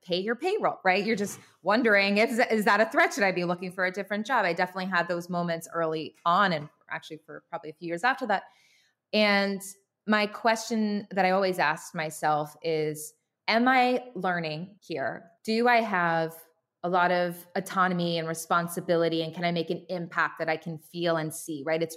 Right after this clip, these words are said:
rewarding to me. Am I having fun? And then everything else is, yeah, sometimes jobs are really hard. Like, I traveled ninety percent of the time for a few years, and that was really hard.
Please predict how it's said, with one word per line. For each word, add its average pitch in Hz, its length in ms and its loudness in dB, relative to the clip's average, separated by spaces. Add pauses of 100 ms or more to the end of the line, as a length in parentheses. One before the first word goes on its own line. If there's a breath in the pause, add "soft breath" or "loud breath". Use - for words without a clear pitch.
rewarding 165 640 -2
to - 120 -10
me. 240 340 -6 (260)
Am 165 160 -2
I 170 60 -2
having 180 300 -2
fun? 170 640 -4 (520)
And 262 140 4
then 339 100 6
everything 359 460 2
else 240 340 2
is, 196 300 -2
yeah, 262 180 4
sometimes 220 680 2
jobs 196 340 2
are 196 100 6
really 185 400 2
hard. 180 540 2
Like, 170 180 0
I 170 180 2
traveled 190 680 2
ninety 196 300 0
percent 185 800 -2
of 170 160 0
the 180 80 0
time 214 480 0
for 175 200 -2
a 165 40 -4
few 185 320 -8
years, 202 380 0
and 175 100 -4
that 156 140 -2
was 165 260 -10
really 180 260 -4
hard. 175 520 0